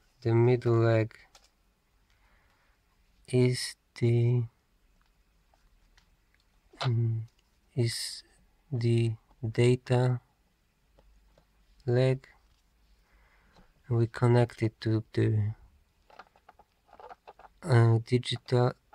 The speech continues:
digital pin two, and the rightmost leg is ground, which I connect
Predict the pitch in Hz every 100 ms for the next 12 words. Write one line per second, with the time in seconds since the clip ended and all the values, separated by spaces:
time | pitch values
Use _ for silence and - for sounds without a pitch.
0 | - 117 123 127 131 127 123 - - 120
1 | 113 110 - 127 135 156 - - _ _
2 | _ _ _ _ _ _ _ _ - _
3 | _ _ _ _ _ - 135 143 147 147
4 | 143 _ - 113 120 123 123 120 _ _
5 | - 113 123 131 131 123 120 120 123 -
6 | - 113 117 120 - - 113 110 113 -
7 | - _ _ _ _ _ _ _ _ _
8 | _ _ _ _ _ - - 123 135 143
9 | 147 151 - 117 117 - 127 131 - 120
10 | 117 120 127 - - -